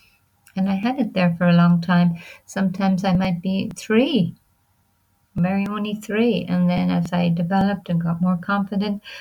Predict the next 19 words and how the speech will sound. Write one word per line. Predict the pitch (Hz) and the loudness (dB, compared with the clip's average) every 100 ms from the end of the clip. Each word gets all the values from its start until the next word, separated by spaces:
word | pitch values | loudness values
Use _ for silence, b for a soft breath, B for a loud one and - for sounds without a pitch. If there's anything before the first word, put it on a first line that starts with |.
| B - | B -4
move | 196 196 | -2 0
up | 190 190 | -2 -4
to | 185 | -12
five | - 214 220 202 175 | -2 2 2 2 -2
and | 175 170 | 0 -2
six, | - 220 - - - B B B - | -2 -6 -8 -16 -20 B B B -2
and, | 180 | 0
um, | 185 185 175 170 - B B B B B _ - | 2 4 4 2 -4 B B B B B _ -4
I | 185 | 0
was | 175 190 | 0 0
able | 180 180 | 0 -2
to | - | -2
identify | 175 180 175 170 - 175 170 175 175 | -2 0 0 -2 0 4 6 4 2
that | 175 170 | 0 4
I | 170 | 4
was | 170 170 | 4 2
making, | 175 170 175 165 160 165 - _ | 2 2 0 -2 -2 -8 -14 _
um, | 175 160 160 | -4 -4 -4
progress. | - - 180 175 175 170 - - | -8 0 0 2 0 -2 -4 -16